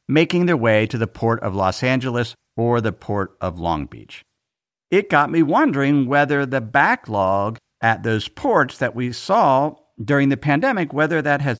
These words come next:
subsided. And so when I got back, I looked, and yeah,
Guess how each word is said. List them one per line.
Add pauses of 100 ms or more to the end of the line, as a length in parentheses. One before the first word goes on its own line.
subsided.
And
so
when
I
got
back,
I
looked, (160)
and (180)
yeah,